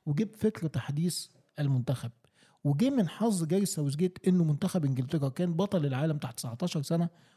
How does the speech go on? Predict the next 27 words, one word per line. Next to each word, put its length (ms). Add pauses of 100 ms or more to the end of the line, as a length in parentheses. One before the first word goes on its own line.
(160)
وبطل 320
العالم 340
تحت 220
سبعتاشر 560
سنة، 220 (560)
وفي 480
لعيبة 420
بيعتمد 540
عليها 360 (140)
أحرزت 500
لقب 260
العالم. 340
يعني 180
فيل 180
فودن 360
ده 160
هو 180
اللي 100
كسب 280
كأس 240
العالم 260
مع 160
الهند، 380
مع 540 (100)
إنجلترا 680
في 100
الهند 320